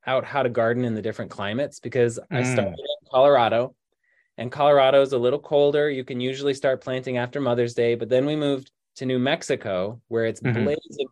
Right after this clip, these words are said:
Speaker 1: hot and there's very little rain. And, um, and so I went from one climate where I could grow things pretty well to Albuquerque, where I failed immediately <laughs> and had to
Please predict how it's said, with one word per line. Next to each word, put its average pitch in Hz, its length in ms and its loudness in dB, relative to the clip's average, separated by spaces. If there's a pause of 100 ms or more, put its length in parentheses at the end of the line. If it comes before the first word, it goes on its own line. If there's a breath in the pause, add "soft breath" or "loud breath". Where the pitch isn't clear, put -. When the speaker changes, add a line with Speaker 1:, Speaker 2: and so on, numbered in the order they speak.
Speaker 1:
hot 98 300 -8
and 107 160 -10
there's 110 320 -10 (100)
very 139 320 4
little 117 240 2
rain. 98 500 -6 (760)
And, 117 520 0 (120)
um, 95 680 -6 (680)
and 127 180 -6
so 127 360 4
I 127 80 -2
went 143 160 0
from 135 140 -4
one 147 180 2
climate 135 480 -4
where 117 180 -4
I 113 120 -2
could 139 160 -8
grow 165 180 2
things 180 220 -4
pretty 151 300 0
well 123 460 2
to 123 380 -2
Albuquerque, 113 640 -6
where 104 460 -2
I - 80 -4
failed 104 400 0
immediately 104 640 -6
<laughs> - 40 -4
and 131 380 0
had 208 180 4
to - 80 2